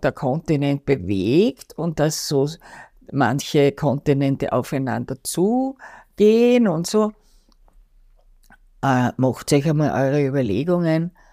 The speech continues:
was könnten das bedeuten? Und dann haben diese jungen Leute tausend Gedanken. Also da kriegst du dann übers Erdbeben und die Vulkane und die, äh,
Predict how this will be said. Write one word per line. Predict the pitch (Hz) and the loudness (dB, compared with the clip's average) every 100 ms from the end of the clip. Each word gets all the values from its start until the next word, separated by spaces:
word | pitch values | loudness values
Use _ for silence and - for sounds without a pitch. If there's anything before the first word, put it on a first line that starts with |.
| _ | _
was | 139 - | -6 -6
könnten | - 147 - 143 | -2 -2 -2 0
das | 135 131 | 0 -2
bedeuten? | - 123 - 110 123 - - 254 285 _ _ _ _ _ _ _ _ _ _ _ _ _ _ - | -4 -4 -2 -2 -2 -4 -6 -6 -6 _ _ _ _ _ _ _ _ _ _ _ _ _ _ -6
Und | 196 226 | 2 4
dann | 226 190 - | 4 2 0
haben | 214 226 269 277 | 2 4 4 2
diese | 254 240 240 226 226 - - | 2 2 4 4 2 0 -2
jungen | 214 240 233 226 | 2 2 2 4
Leute | 208 190 208 214 220 214 | 4 4 4 2 0 2
tausend | 151 175 220 226 - | 2 2 2 -2 0
Gedanken. | 214 - 98 311 - - 170 | 0 2 0 -2 -6 -4 0
Also | 127 160 180 | 2 2 0
da | 175 | -2
kriegst | - 185 - - | 0 -2 -2 0
du | 185 | 2
dann | 180 | 2
übers | 175 185 | 0 0
Erdbeben | - 160 202 - 214 208 | 0 2 0 2 2 2
und | 202 208 | 0 0
die | 208 | 2
Vulkane | 214 214 180 135 156 175 180 185 - | 2 0 -2 0 0 0 0 -2 -2
und | 190 190 - | -2 -2 -2
die, | 202 | 2
äh, | 202 | 2